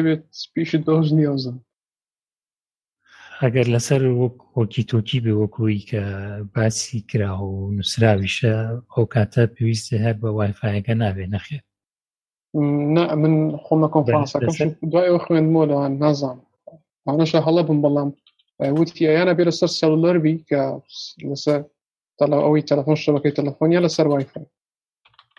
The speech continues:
Speaker 2: بەڵێ. شتێکی باشی تری هەیە، ئەوەیە ژەوەی کە، ئە، ئەپێکی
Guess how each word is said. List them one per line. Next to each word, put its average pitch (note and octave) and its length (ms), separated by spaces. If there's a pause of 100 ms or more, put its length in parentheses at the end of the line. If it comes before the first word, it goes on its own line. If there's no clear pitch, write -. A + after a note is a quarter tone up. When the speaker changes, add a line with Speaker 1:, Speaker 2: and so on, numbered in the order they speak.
(680)
Speaker 2:
بەڵێ. F#2 200 (180)
شتێکی D3 340
باشی C#3+ 300
تری D3 220 (100)
هەیە، C3 180
ئەوەیە B2+ 320
ژەوەی B2+ 300
کە، A#2+ 140 (800)
ئە، B2 80 (260)
ئەپێکی A#2+ 420